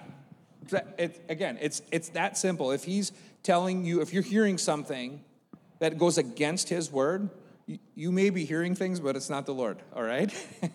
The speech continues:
Um, all of us are on this different, uh, journey of faith based on past experiences and, and as we're exercising as, and using our faith. So I wanna, uh, have Rihanna talk a little bit about,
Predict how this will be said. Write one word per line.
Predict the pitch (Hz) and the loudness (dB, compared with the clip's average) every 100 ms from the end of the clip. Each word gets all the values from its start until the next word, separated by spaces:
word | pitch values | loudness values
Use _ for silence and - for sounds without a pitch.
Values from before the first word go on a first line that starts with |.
| - - - - _ _ _ - | -8 -12 -18 -20 _ _ _ 0
Um, | 143 139 135 131 - - - _ _ - - - _ _ - | 2 4 0 -4 -10 -20 -20 _ _ -16 -12 -12 _ _ 6
all | 180 220 | 8 10
of | 226 | 8
us | 220 | 6
are | 190 | 4
on | 175 170 | 2 2
this | 151 | 0
different, | 143 160 170 165 151 - - - - - | 2 0 2 0 -2 -6 -18 -20 -12 -4
uh, | 131 123 135 | -2 -2 -6
journey | 123 147 156 147 127 | -4 0 0 0 -4
of | |
faith | - 113 101 - - - _ _ _ | -4 -6 -6 -10 -18 -20 _ _ _
based | 151 156 - | 4 4 2
on | 139 135 131 - - | 0 0 -2 -8 -6
past | - 147 - | 0 0 0
experiences | 127 - 135 135 127 127 113 120 | -6 -2 0 2 0 -2 -4 -4
and, | 113 113 | -4 -4
and | 131 123 | -2 -2
as | 123 127 | -2 -2
we're | 123 120 - | -2 -2 -4
exercising | 139 - 131 143 120 117 113 110 110 | -4 0 0 2 0 0 -2 -2 -2
as, | 113 110 | -4 -4
and | 131 120 | -2 0
using | 120 139 135 117 | 2 0 0 -2
our | 107 | -2
faith. | 120 104 | -4 -2
So | 147 | 4
I | 156 | 4
wanna, | 175 175 - 143 | 4 0 -2 -2
uh, | 135 | 0
have | 131 143 | 0 0
Rihanna | 143 139 | 0 -2
talk | 117 127 | -2 -4
a | 120 | -4
little | 120 117 | -6 -4
bit | 117 | -6
about, | 104 113 110 - | -2 -2 -2 -6